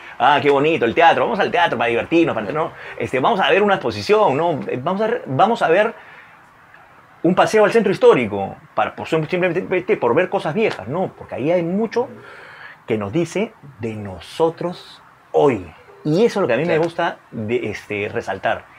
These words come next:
Speaker 1: ¿Qué de todo eso nos puede hablar a nosotros hoy?
Speaker 2: Ujú. Sí, sí, totalmente. Hay, hay como una nece-,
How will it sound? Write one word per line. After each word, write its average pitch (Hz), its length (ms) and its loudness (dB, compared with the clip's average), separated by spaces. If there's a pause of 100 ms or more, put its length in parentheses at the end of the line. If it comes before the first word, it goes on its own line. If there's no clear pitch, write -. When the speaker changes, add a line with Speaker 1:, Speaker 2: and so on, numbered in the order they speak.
(400)
Speaker 1:
¿Qué 247 260 2
de 147 200 0
todo 214 360 4
eso 370 380 -6 (320)
nos 107 140 -8
puede 139 200 0
hablar 151 320 0
a 104 80 -6
nosotros 165 480 -6 (180)
hoy? - 260 -6 (400)
Speaker 2:
Ujú. 135 220 -10 (460)
Sí, 135 260 -4
sí, 117 180 -8
totalmente. 117 600 -4
Hay, 135 160 0
hay 143 140 -2
como 147 200 -2
una 147 140 2
nece-, 131 260 -4